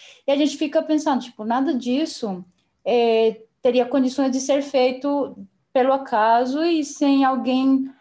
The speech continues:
é, mexendo, colocando a mão, a mão na massa, tipo, espontaneamente isso não surge.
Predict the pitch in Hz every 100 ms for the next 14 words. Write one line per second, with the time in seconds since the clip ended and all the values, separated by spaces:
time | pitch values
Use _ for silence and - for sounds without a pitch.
0 | _ _ - 233 233 233 220 220 214 214
1 | - _ _ 220 262 269 269 - 247 226
2 | 240 240 233 247 233 240 240 240 240 220
3 | 233 247 254 233 190 185 185 - 190 190
4 | 302 277 247 262 277 277 262 269 254 269
5 | 277 285 - 190 190 -